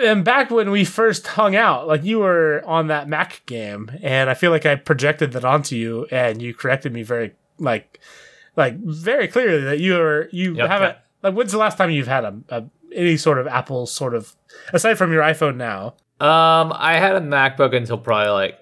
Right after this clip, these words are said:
Speaker 2: uh, or I had a Mac, uh, a, uh, sorry, an iMac until, like, twenty eleven, twenty twelve.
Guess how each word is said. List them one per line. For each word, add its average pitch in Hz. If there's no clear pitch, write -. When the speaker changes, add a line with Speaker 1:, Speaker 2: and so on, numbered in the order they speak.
Speaker 2:
uh, 90
or 131
I 143
had 160
a 147
Mac, 135
uh, 104
a, 98
uh, 101
sorry, 104
an 95
iMac 107
until, 95
like, 82
twenty 92
eleven, 65
twenty -
twelve. 50